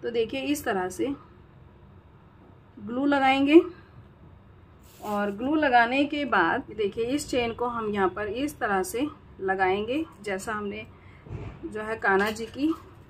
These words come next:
और राधा रानी की चोली में लगाया है। तीन लाइनें हमने वहाँ पर लगाई हैं, तीन ही लाइनें हम यहाँ पर लड्डू गोपाल की ड्रेस में भी लगाएंगे।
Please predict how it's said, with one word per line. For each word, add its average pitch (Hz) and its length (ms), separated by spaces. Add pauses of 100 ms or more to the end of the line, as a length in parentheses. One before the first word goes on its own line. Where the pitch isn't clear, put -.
और 185 100
राधा 175 240
रानी 190 280
की 294 180 (1160)
चोली 208 300
में 269 120
लगाया 247 380
है। 277 200 (1500)
तीन 320 480
लाइनें 240 380
हमने 262 240
वहाँ 233 200
पर 262 140
लगाई 269 320
हैं, 320 180
तीन 254 220
ही 277 140
लाइनें 226 340
हम 247 180
यहाँ 202 200
पर 262 220 (680)
लड्डू 247 260
गोपाल 233 320
की 254 140
ड्रेस 196 280
में 208 120
भी 214 60
लगाएंगे। 185 500